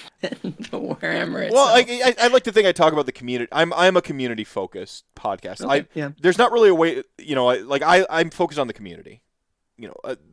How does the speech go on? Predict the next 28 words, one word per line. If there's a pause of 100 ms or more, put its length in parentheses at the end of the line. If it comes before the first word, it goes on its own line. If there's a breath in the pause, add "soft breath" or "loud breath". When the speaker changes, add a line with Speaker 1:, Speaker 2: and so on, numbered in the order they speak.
(300)
Speaker 2:
that's,
that's
always
been
the
agenda
from
day
one,
and,
and
that (180)
community
has (340 soft breath)
interest
beyond
Warhammer.
Where
are
the
Speaker 1:
Mm-hmm.
Speaker 2:
intersections
between
what
the
cu-, (160)
what (500)
community,